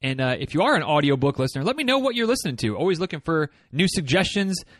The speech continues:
new genres, new topics, new, new whatever. Uh, always looking for a good suggestion, so let me know. So today, talking about making a little bit of treadmill lemonade. I,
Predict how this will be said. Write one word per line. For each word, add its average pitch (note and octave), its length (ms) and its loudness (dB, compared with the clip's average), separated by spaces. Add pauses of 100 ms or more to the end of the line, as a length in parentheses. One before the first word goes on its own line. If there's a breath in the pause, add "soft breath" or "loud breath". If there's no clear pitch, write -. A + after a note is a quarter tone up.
(100)
new F3+ 220 2
genres, E3 540 0
new F3 200 -2
topics, G3 540 0
new, F#3 340 2 (260 loud breath)
new G3 160 4
whatever. A3 440 2 (180)
Uh, C3+ 280 0
always F3+ 220 2
looking E3+ 180 -2
for C#3+ 120 -2
a C3+ 60 0
good C#3+ 140 -2
suggestion, A#2 440 -6
so G#2+ 120 -6
let A#2 140 -6
me A#2+ 80 -10
know. A2+ 200 -8 (1080)
So G#3+ 160 4
today, A3 340 4 (640 soft breath)
talking G3+ 300 4
about F#3+ 360 2
making A3 320 2
a A3 60 4
little A#3+ 160 6
bit A3+ 120 6
of - 80 2
treadmill B3+ 680 4 (340)
lemonade. D3+ 580 2
I, A#2+ 380 -2